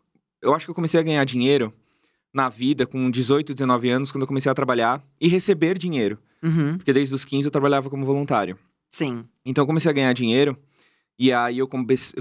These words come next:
Speaker 1: meu pai pagava a faculdade pra mim, e eu comecei a comprar o meu próprio lanche na faculdade.
Speaker 2: Aham.
Speaker 1: Porque eu trabalhava o dia inteiro, de manhã e de tarde, numa, numa loja
Speaker 2: Uhum.
Speaker 1: de... de vendedor. Ficava em pé o dia inteiro, quase morria. E aí eu ia pra aula de noite.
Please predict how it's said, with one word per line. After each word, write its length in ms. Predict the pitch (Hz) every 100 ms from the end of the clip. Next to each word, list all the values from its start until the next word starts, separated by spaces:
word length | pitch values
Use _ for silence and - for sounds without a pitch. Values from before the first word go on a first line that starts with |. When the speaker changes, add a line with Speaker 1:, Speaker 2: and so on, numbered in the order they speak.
| - _
Speaker 1:
meu 160 | 135 135
pai 160 | 135 127
pagava 240 | 127 123
a 40 |
faculdade 420 | 123 127 120 110 -
pra 100 | 127
mim, 100 | 123
e 20 |
eu 80 | 151
comecei 260 | 147 147
a 60 | 139
comprar 560 | 139 139 139 127 139 -
o 40 |
meu 120 | 139 135
próprio 320 | 143 143 165
lanche 340 | 135 147 151
na 80 | 143
faculdade. 500 | 151 147 123 104 - _ - -
Speaker 2:
Aham. 220 | 151 127
Speaker 1:
Porque 120 | 151
eu 20 | 160
trabalhava 320 | 156 151 147
o 20 |
dia 120 | 147
inteiro, 320 | 175 123 123 160
de 100 | 131
manhã 320 | 127 117 117
e 40 |
de 100 | 113
tarde, 400 | 113 104 120 151
numa, 400 | 143 123 117 113
numa 140 | 113 110
loja 380 | 101 110 160 185 -
Speaker 2:
Uhum. 180 | 151 139
Speaker 1:
de... 200 | 117 110
de 100 | 107
vendedor. 460 | 117 117 104 143 _ _ _ _ _ _ _
Ficava 200 | 127 127
em 60 |
pé 160 | 123 131
o 60 | 127
dia 160 | 123
inteiro, 400 | 160 143 120 147 - _
quase 160 | 123
morria. 360 | 139 120 117 156 - _ _ _ _ 123
E 120 | 139
aí 260 | 131 131
eu 80 | 156
ia 100 | 156
pra 160 | 170 175
aula 220 | 151 196
de 100 | 185
noite. 420 | 214 208 190 -